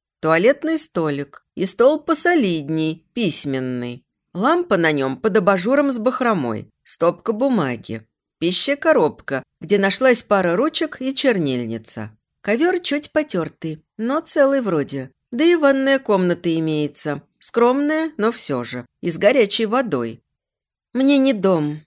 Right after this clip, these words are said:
мне дело это не нравится", сказала я Софье, которая с задумчивым видом исследовала пустые полки. "Как-то оно...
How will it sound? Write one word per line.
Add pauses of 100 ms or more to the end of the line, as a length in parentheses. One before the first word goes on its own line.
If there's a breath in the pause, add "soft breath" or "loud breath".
(140)
мне
дело
это
не
нравится", (220)
сказала
я
Софье, (180)
которая
с
задумчивым
видом
исследовала
пустые
полки. (480)
"Как-то
оно...